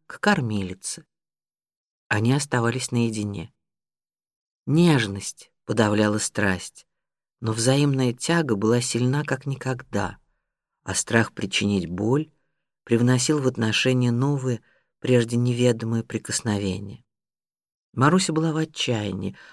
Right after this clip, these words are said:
от того, как изуродован её живот, прикрывала его ночной кофточкой, но Яков говорил, что шов ему особенно дорог, не портит её нисколько.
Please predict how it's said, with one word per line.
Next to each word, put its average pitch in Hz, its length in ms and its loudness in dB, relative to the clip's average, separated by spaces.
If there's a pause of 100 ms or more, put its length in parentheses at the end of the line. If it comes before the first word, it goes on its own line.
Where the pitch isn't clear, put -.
(120)
от 123 180 -8
того, 135 220 2
как 127 240 -6
изуродован 120 720 2
её 107 220 0
живот, 113 520 -2 (440)
прикрывала 117 640 0
его 101 220 -2
ночной 101 520 -6
кофточкой, - 840 -6 (400)
но 110 120 -4
Яков 107 540 -2
говорил, 107 420 -2
что - 440 -6 (380)
шов - 640 -2 (180)
ему 120 240 -2
особенно 117 600 0
дорог, 110 640 -2 (400)
не 117 160 2
портит 113 560 -2
её 110 140 0
нисколько. 107 840 -4